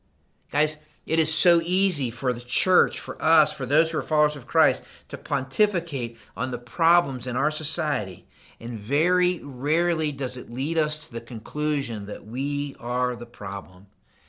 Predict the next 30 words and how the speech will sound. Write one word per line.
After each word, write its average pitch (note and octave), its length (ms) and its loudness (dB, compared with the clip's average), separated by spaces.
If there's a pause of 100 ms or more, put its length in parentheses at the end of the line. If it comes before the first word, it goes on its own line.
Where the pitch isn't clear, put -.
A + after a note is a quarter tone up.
(600)
You C#3 120 0
know, E3+ 120 6
it's G3 140 2
more F#3+ 140 4
natural. F#3 540 2 (220)
It's A#2 120 -12
more D#3 160 0
natural D#3+ 500 2
for C#3 220 -6
us D3+ 220 2
to - 160 -6 (140)
offer C3+ 580 4 (260)
critical G3 480 4
commentary C#3 760 4
on A2+ 140 0
what's B2+ 180 2
going C3+ 240 -2
on C3+ 200 4
in B2+ 100 0
our B2+ 100 4
world. G#2+ 400 0 (1700)
You - 80 -14
see, C#3 240 -2
when A#2 160 -2
I C3+ 120 2
read C3+ 280 -2
Nehemiah's A2+ 560 0
prayer, A#2 400 -2
there's A#2 220 -6
something A#2 500 -6